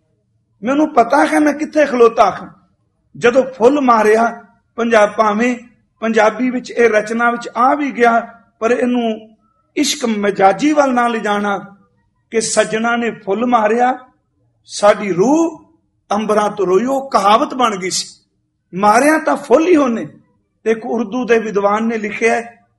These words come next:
"ਲੋਕ ਗੈਰੋਂ ਕੀ ਬਾਤ ਕਰਤੇ ਹੈਂ, ਹਮਨੇ ਆਪਣੇ ਵੀ ਆਜ਼ਮਾਏ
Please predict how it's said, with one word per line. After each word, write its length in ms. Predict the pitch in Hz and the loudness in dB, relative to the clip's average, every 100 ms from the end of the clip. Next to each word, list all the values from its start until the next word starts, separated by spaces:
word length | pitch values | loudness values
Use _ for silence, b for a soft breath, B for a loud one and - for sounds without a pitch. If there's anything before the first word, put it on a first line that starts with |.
| - | -8
"ਲੋਕ 460 | 165 208 233 262 262 - - _ _ _ - 151 170 | 0 6 8 6 4 -12 -20 _ _ _ -18 -6 2
ਗੈਰੋਂ 380 | 214 240 285 | 4 4 2
ਕੀ 200 | 294 294 | 0 -2
ਬਾਤ 360 | 240 220 240 240 | -2 0 0 -2
ਕਰਤੇ 460 | - 226 - 247 240 262 | -2 -2 0 -4 -2 -2
ਹੈਂ, 140 | 269 269 _ _ _ _ _ _ _ _ - 226 | -6 -8 _ _ _ _ _ _ _ _ -2 0
ਹਮਨੇ 400 | 285 285 285 285 | 2 2 0 2
ਆਪਣੇ 440 | 240 - 302 330 | 0 0 -4 -2
ਵੀ 220 | 311 302 302 254 | -2 -2 0 2
ਆਜ਼ਮਾਏ 580 | 262 233 233 226 214 | 2 2 2 4 4